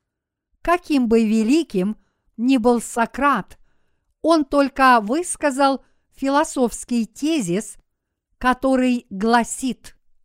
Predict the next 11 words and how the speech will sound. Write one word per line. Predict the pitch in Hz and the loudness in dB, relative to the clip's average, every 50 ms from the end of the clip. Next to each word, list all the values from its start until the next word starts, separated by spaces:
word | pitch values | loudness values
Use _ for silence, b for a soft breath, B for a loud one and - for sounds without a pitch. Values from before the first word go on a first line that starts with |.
| _ _ _ _ _ _ _ _ _ _ _ _ _ _ _ _ _ | _ _ _ _ _ _ _ _ _ _ _ _ _ _ _ _ _
"Познай | - 226 220 214 190 190 190 220 233 233 233 233 233 233 220 - _ _ _ | 0 2 2 2 0 -2 -4 -2 0 0 0 0 0 -2 -4 -6 _ _ _
себя". | - - - - - 226 226 196 170 208 214 208 185 147 135 - _ _ _ _ _ _ _ _ _ _ _ _ _ _ _ _ _ _ _ _ _ _ _ _ _ _ _ _ _ _ | -10 -8 -8 -4 -2 -2 -2 0 2 2 2 2 2 -2 -6 -10 _ _ _ _ _ _ _ _ _ _ _ _ _ _ _ _ _ _ _ _ _ _ _ _ _ _ _ _ _ _
Конфуций | - 214 202 190 202 - - - 320 359 359 - - 277 277 277 269 254 254 - _ _ | -4 -2 -2 -2 -2 -4 -4 -2 -2 -2 -2 -2 -6 -4 -2 0 0 -2 -4 -6 _ _
и | 247 269 262 | -2 0 0
Менций | 240 233 240 262 269 262 240 214 - - - 160 160 180 202 - _ _ _ _ _ _ _ _ _ _ | 0 2 2 0 0 0 -2 -4 -4 -6 -6 -6 -6 -6 -8 -10 _ _ _ _ _ _ _ _ _ _
тоже | - 320 330 311 240 220 220 | -2 2 2 2 2 2 2
могли | 220 226 226 214 220 226 233 | 2 2 0 0 -2 -4 -2
говорить | 196 220 220 214 220 226 220 277 320 - - - - - _ _ _ _ _ _ _ _ _ | 0 2 2 2 2 2 0 0 -4 -6 -10 -18 -20 -20 _ _ _ _ _ _ _ _ _
только | - 294 285 262 - - 262 262 247 | 0 2 2 2 2 4 4 4 4
о | 240 - - 233 240 | 2 0 -2 -2 0
высоких | 226 220 226 220 - - - 330 339 302 - 202 196 214 - _ | 0 0 -2 -2 -2 -2 0 0 0 0 -2 -4 -4 -6 -6 _